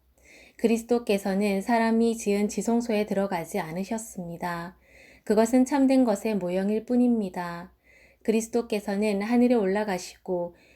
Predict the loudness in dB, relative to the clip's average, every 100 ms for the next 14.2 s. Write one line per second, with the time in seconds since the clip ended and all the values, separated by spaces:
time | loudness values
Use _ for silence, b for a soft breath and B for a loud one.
0 | _ -2 0 2 2 2 2 2 2 2
1 | 2 -2 -2 -4 -6 -6 -4 -2 0 0
2 | 0 0 -2 -6 -8 -6 -4 -2 0 0
3 | -2 -4 -4 -4 -6 -8 -8 -12 _ b
4 | b b b 4 4 6 2 0 0 -2
5 | 0 0 0 0 0 0 -4 -4 -4 -4
6 | -8 b b b -4 0 2 2 2 -4
7 | -2 -2 -2 -4 -4 -2 -2 2 2 2
8 | 2 2 2 0 -10 -10 -4 -4 -4 -6
9 | -4 -4 -4 -4 -4 -6 -8 -8 -12 -12
10 | -12 -12 -12 -18 B B B B B 2
11 | 2 2 0 0 0 0 -2 -2 -6 -2
12 | -4 -2 -2 -2 -4 -4 0 0 0 0
13 | 0 2 0 0 -2 -2 -2 -4 -2 -2
14 | -2